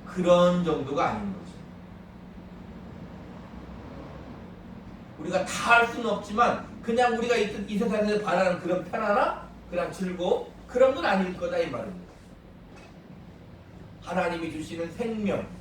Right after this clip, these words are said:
영생. 영생은 단지 영원히 사는 게 아니에요. 지옥에 가도 영원히 살잖아요. 근데 지옥을 영생이란 말을 잘 안 쓰잖아요. 천국에서 주님이 주시는 은혜와 생명으로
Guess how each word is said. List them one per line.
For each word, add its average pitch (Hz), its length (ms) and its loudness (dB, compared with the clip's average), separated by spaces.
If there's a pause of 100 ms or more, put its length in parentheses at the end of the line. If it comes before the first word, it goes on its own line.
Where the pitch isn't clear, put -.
(540)
영생. 175 720 4 (920)
영생은 226 500 6
단지 220 320 -2
영원히 233 280 4
사는 226 240 -2
게 214 100 -2
아니에요. 196 200 -2 (220)
지옥에 262 360 -2
가도 247 200 4
영원히 233 300 8
살잖아요. 202 680 -2 (140)
근데 233 160 -4
지옥을 254 460 0
영생이란 202 760 4
말을 170 180 0
잘 170 140 -4
안 123 160 -4
쓰잖아요. 104 480 -10 (2500)
천국에서 202 840 0 (200)
주님이 208 420 0
주시는 185 500 0
은혜와 165 440 4
생명으로 196 720 4